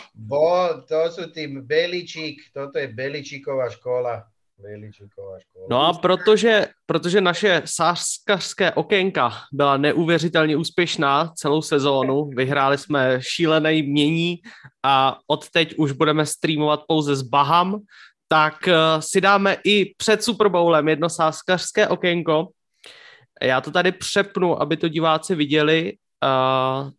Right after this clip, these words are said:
Speaker 2: je to tam. A chtěl bych říct úplně na začátek, ještě předtím, než vám odprezentujeme náš úžasný tip, eh, že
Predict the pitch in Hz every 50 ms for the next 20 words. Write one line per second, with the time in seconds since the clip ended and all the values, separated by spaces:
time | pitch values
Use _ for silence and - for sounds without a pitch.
0 | _ 117 117 120 139 139 143 151 170 180 196 - - - - - - - - _
1 | _ - 139 147 156 - - 185 185 185 226 220 175 165 208 214 208 - - -
2 | 175 160 - 202 208 202 185 170 170 196 202 202 - 196 180 170 170 - 160 175
3 | - - _ _ - - _ _ _ _ _ - 139 - - 180 - - 175 175
4 | 165 175 180 165 165 160 - - 170 165 160 156 143 - - 165 160 - - -
5 | 170 165 151 175 170 156 180 170 165 165 160 156 160 143 - - 156 139 170 160
6 | - - 190 185 175 165 - 160 156 - _ _ - - - - - - _ _
7 | - - 131 127 127 131 131 131 127 131 - - _ _ _ _ _ _ - 131
8 | 110 107 107 135 147 151 151 151 151 147 131